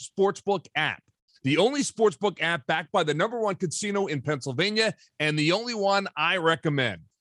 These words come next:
No one does live in-game play-by-play betting better. Bet the money line as it changes during the game on the Parx Sportsbook app. Plus, bet on individual player performances. In baseball, you can bet on hits,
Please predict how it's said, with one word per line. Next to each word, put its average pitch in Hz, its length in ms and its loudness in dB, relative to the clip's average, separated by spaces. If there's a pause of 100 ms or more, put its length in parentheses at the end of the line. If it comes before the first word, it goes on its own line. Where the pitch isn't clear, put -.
(160)
No 156 160 2
one 208 220 2
does 143 260 2
live 160 400 0
in-game 156 420 0 (100)
play-by-play 143 520 0
betting 139 400 -2 (160)
better. 156 340 0 (460)
Bet - 180 0
the 226 80 2
money 214 240 2
line 120 300 -2
as 135 140 -2
it 151 100 -8
changes 175 440 -2
during 185 280 0
the 175 60 0
game 175 360 -2
on 131 100 -2
the 135 120 0
Parx - 400 -2
Sportsbook 208 480 -2
app. 180 280 -2 (120)
Plus, 208 460 2 (280)
bet 165 140 4
on 170 120 4
individual 196 540 2
player 240 400 2
performances. 123 800 -4
In 120 120 -2
baseball, 156 520 0
you 110 80 -6
can 131 140 -2
bet 156 100 0
on 160 160 -2
hits, 196 400 -2